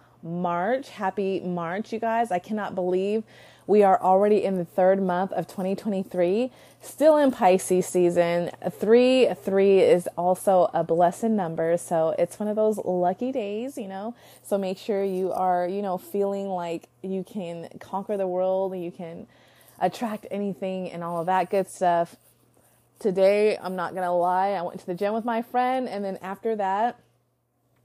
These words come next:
I went straight to Krispy Kreme's and got me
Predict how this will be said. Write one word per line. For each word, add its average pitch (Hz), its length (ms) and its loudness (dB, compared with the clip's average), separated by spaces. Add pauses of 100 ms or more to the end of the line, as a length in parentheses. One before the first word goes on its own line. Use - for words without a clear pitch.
(140)
I 202 100 -4
went 202 220 -4
straight 196 340 -4
to 277 100 -6
Krispy 285 380 -6
Kreme's 220 540 -6
and 196 180 -8
got 185 260 -6
me 190 320 -8